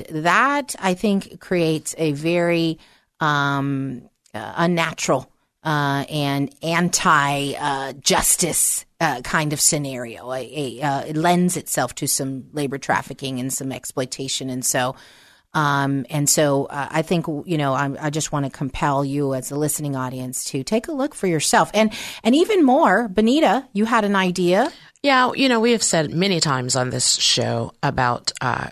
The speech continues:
Speaker 2: going to that Harvard study and taking that implicit bias test. And, um, a few weeks ago, Pastor Mike McBride mentioned, um, uh, was our guest. And one, I've heard him speak about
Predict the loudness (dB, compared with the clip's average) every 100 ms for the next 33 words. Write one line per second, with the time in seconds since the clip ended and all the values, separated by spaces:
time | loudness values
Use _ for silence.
0 | -6 -2 -2 0 -2 0 0 0 2 2
1 | 2 0 -4 -4 -4 0 0 -2 -2 -2
2 | -2 0 -2 0 -2 -2 -2 -2 -4 -8
3 | -20 -20 -20 _ -2 -2 0 0 -2 -2
4 | -8 _ -2 -2 -2 -2 0 2 0 0
5 | 0 0 0 0 -2 -2 -2 -4 -6 -8
6 | -2 -2 -2 -6 -6 -6 -8 -10 -10 -8
7 | -6 -8 -16 -20 -20 -20 _ _ -8 -6
8 | -8 -12 _ _ _ -2 0 2 0 0
9 | -2 -2 -6 -8 _ -4 -2 -4 -8 -6
10 | 0 0 0 -4 -4 -4 0 -2 0 -4
11 | -6 -4 -6 -4 -2 -2 -4